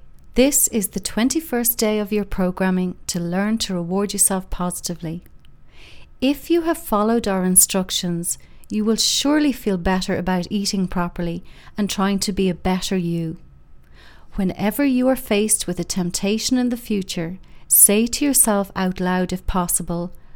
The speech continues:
"Stop. Will I be happier or more satisfied with myself if I give in?" Then think of a pleasant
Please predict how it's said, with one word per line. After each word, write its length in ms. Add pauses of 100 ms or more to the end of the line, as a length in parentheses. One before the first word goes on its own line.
"Stop. 680 (880)
Will 160
I 140
be 120
happier 560
or 160
more 180
satisfied 840
with 160
myself 500
if 100
I 120
give 200
in?" 340 (1300)
Then 440 (160)
think 240
of 80
a 140 (100)
pleasant 480